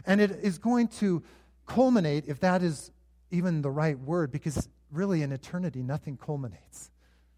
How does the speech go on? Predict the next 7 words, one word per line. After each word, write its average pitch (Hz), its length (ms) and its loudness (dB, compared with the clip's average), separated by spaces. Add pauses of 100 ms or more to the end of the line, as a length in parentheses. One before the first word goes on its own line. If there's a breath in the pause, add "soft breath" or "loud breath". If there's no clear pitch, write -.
(560)
In 147 120 -6
eternity, 143 680 -6
it 127 120 -8
is 127 180 -10 (200)
ever 139 460 -8 (320)
moving, 127 440 -6 (420 soft breath)
ever 139 460 -8